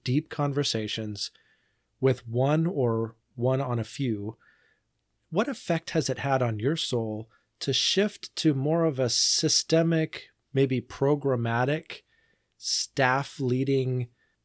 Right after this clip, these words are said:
type of a role where your one-on-one interaction is greatly reduced?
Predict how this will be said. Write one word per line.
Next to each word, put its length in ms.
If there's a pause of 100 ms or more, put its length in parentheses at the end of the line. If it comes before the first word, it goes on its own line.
(160)
type 300
of 120
a 80
role 720
where 520
your 220
one-on-one 600
interaction 600
is 140
greatly 400
reduced? 540